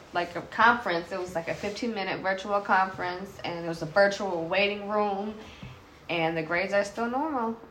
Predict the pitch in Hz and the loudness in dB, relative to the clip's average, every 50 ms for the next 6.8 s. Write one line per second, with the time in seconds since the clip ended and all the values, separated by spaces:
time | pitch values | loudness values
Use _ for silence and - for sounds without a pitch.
0 | - - - - - - - - - - - - - 190 185 208 220 240 247 247 | -20 -20 -20 -20 -20 -20 -20 -20 -20 -20 -20 -8 -6 -2 2 4 4 4 4 4
1 | 240 - 233 220 214 220 - - 220 220 226 233 233 220 214 214 220 - - 214 | 2 4 4 4 4 4 4 4 4 4 6 6 8 8 8 8 6 4 4 4
2 | 220 226 - - 233 233 226 202 190 - - 202 180 175 180 196 202 202 - 262 | 4 4 2 0 0 0 0 0 -2 0 0 0 0 2 2 2 2 4 4 0
3 | 247 226 233 240 240 240 240 233 220 - 226 202 196 196 208 - - - - - | 0 4 6 6 6 6 4 2 -4 0 0 0 0 2 -2 -2 -2 -4 -8 -4
4 | - 196 190 180 156 175 180 196 202 208 202 196 - 196 180 - 175 175 196 202 | 0 0 0 0 -2 -4 -4 -4 -4 -4 -4 -2 2 4 4 4 2 2 2 4
5 | 202 202 208 214 214 - - - - - - - - - 240 226 - 196 196 190 | 4 4 2 0 -6 -8 -14 -20 -20 -20 -12 -10 -4 0 2 2 2 2 0 -2
6 | 190 185 185 175 175 170 180 190 202 196 180 170 170 165 165 | -4 -2 -4 -2 -2 0 2 6 8 8 8 8 6 2 -2